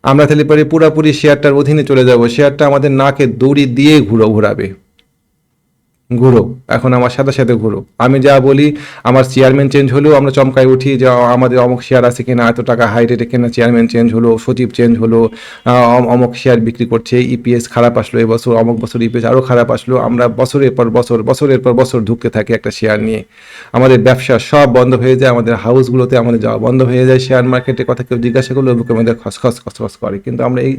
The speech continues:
এরকম ঝামেলার মধ্যে যাব কেন? আমরা ওই যে চৌষট্টি টাকা থেকে সাতান্ন টাকা মোটামুটিভাবে এই, এই সাত টাকার একটা ঝুঁকি নিয়ে আমরা, হ্যাঁ, আমরা আগেই বলে দিয়েছিলাম যে রিস্ক ম্যানেজমেন্ট করবেন, মানি ম্যানেজমেন্ট করবেন, কতগুলো লট কিনবেন, কত টাকা থাকলে কতগুলো শেয়ার কিনবেন,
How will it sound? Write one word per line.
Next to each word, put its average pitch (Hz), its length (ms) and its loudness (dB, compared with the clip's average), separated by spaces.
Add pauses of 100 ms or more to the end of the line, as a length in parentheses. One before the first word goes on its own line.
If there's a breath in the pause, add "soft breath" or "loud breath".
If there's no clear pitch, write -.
এরকম 143 380 -4
ঝামেলার 127 320 -2
মধ্যে 120 180 -2
যাব 113 200 0
কেন? 107 260 -6 (500 loud breath)
আমরা 143 500 2
ওই 156 120 0
যে 135 320 0
চৌষট্টি 147 340 -4
টাকা 147 220 -2
থেকে 170 460 -2 (180)
সাতান্ন 131 420 0
টাকা 117 300 -4
মোটামুটিভাবে 131 460 -4 (420)
এই, 127 680 -6
এই 131 260 0
সাত 131 340 -6
টাকার 135 240 0
একটা 123 140 -4
ঝুঁকি 120 320 -2
নিয়ে 147 240 -2 (100)
আমরা, 127 260 0
হ্যাঁ, 120 280 0
আমরা 135 240 0
আগেই 147 200 2
বলে 143 200 -2
দিয়েছিলাম 131 380 0
যে 120 80 -2
রিস্ক 127 220 -4
ম্যানেজমেন্ট 120 400 -4
করবেন, 127 200 -2
মানি 120 220 -2
ম্যানেজমেন্ট 120 420 -4
করবেন, 127 200 -2
কতগুলো 127 380 -2
লট 120 220 0
কিনবেন, 127 300 -2
কত 131 180 -4
টাকা 127 200 -2
থাকলে 123 240 -6
কতগুলো 123 320 -2
শেয়ার 117 220 -4
কিনবেন, 135 320 -4